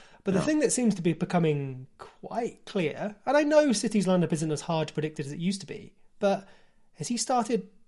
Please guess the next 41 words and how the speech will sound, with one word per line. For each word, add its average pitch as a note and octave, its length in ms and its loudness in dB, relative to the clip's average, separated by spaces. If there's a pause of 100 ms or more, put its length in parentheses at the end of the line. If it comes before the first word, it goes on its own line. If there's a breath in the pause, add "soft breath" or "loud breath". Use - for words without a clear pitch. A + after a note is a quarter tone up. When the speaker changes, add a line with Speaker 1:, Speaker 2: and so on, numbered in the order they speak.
(120)
Speaker 1:
every E3+ 240 2
match? A3 380 -2
Every F3+ 160 4
match G3+ 200 4
but - 240 0
one? G#3+ 320 4
I F#3+ 80 2
know G3 120 10
he's G3+ 120 8
been G3+ 100 6
subbed F#3+ 280 4
early A#3 260 8
a A3+ 60 8
little A#3 220 4
bit, C#4 280 2 (460 soft breath)
but G#3+ 80 2
that A#3 160 2
seems C#4+ 220 0
pretty D#4 500 -2
good C4 320 6
for - 160 -2
someone F3+ 240 2
who F#3 140 8
does F3+ 320 4
have E3+ 180 2
a E3+ 100 2
high E3+ 280 0
expected - 560 -6
point F3+ 240 -4
total F3 260 0
as D3+ 100 0
well G#3+ 240 0
when C3 160 -4
he A2+ 120 -10
plays. B2+ 380 -10 (600)
Speaker 2:
Yeah, A#2 360 10
exactly. G#2+ 520 4
The A2+ 140 4
whole B2 500 6
sort - 220 2
of - 180 -2